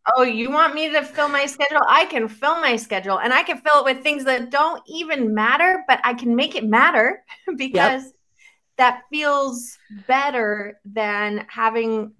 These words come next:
Speaker 1: to sit and feel
Speaker 2: Yeah.
Speaker 1: how I'm feeling. But the problem is, is that you can't outrun it. You can never run far enough or fast enough. And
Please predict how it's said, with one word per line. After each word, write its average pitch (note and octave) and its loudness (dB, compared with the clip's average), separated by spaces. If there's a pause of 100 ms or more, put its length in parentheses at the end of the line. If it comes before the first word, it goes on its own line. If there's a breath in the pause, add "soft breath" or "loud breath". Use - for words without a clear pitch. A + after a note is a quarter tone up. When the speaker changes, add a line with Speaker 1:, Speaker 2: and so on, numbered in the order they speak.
Speaker 1:
to A#3+ -16
sit A#3 -8
and G#3+ -6
feel G3+ -6 (460)
Speaker 2:
Yeah. D#3+ 2
Speaker 1:
how A3 -2
I'm G3 -8 (100)
feeling. G#3 -6 (160)
But A3 -4
the G#3+ -16
problem B3 0
is, G#3 -4
is G3+ -10
that G3+ -6
you G#3 -8
can't G#3+ -6
outrun G3 -4
it. - -14 (100)
You A3 -4
can G#3+ -2
never B3+ -2 (340 soft breath)
run A3+ 0
far G3+ -2
enough C4 -2
or G3 -4
fast G#3 -6
enough. G3 -8 (880)
And A3 -2